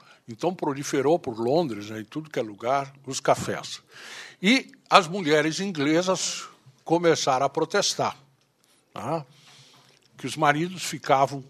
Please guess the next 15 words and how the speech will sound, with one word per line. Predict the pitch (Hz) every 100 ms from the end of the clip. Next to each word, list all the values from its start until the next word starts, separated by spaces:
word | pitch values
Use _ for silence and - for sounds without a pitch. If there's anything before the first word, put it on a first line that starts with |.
| -
o | 110
tempo | - 208 185
inteiro | 139 151 165 156
no |
café. | 127 - - 147
Repare, | 147 165 240 214
te-, | -
o | 165 151
café | - - - - 214 190 - - - _ -
teve | 214 226
uma | 175 151 131
função | - 113 - 185 214
de | 151
mudança | 143 135 113 190 226 185
cultural | - 131 123 127 151 190